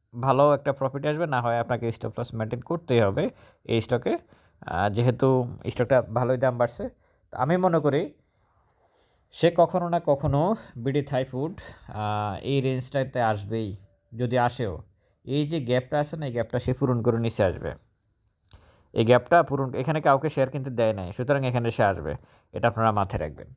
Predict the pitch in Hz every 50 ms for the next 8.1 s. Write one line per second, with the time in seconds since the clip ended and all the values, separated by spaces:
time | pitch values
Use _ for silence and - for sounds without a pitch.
0 | _ _ _ _ _ _ _ _ _ _ _ _ _ _ _ _ _ _ _ _
1 | _ _ _ _ _ _ _ _ _ _ 151 156 147 175 170 160 165 196 180 160
2 | 151 151 151 - 160 147 139 131 120 123 117 113 107 - - 127 127 139 139 165
3 | 151 151 143 147 135 143 151 151 147 - - _ - 120 127 123 127 123 - 131
4 | 120 - 139 131 123 131 - 123 120 127 127 127 123 - - 127 123 120 - 120
5 | 113 107 117 104 110 107 104 98 101 98 - - 95 92 - - - - _ _
6 | _ _ - - - - - _ _ _ - 147 156 151 - 180 175 175 175 -
7 | - 180 170 165 - - _ - - _ - 123 131 147 135 143 139 - 135 117
8 | 107 101